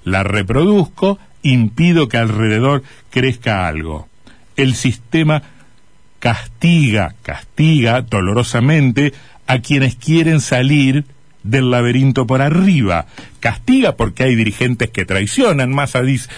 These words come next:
Stolbizer dice, "Y yo me junté con Massa porque decía lo mismo que yo, que los corruptos tienen que ir presos y ahora está con los corruptos".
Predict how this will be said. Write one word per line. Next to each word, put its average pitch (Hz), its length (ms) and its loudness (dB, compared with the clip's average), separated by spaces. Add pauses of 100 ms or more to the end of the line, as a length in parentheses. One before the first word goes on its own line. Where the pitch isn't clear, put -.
(200)
Stolbizer 139 640 0
dice, 127 220 0
"Y 123 80 0
yo 269 140 -2
me 208 80 2
junté 107 300 -2
con 135 180 0
Massa 240 320 -4
porque 101 440 -4 (840)
decía 143 360 -2
lo 127 140 0
mismo 123 320 0
que 143 140 0
yo, 233 160 0
que 135 100 0
los 110 140 -2
corruptos 120 480 0
tienen 123 280 0
que 113 160 -2
ir 123 140 -2
presos 208 420 -2
y 113 40 -2
ahora 120 240 0
está 117 200 -4
con 104 160 -2
los 95 120 -4
corruptos". 139 600 -2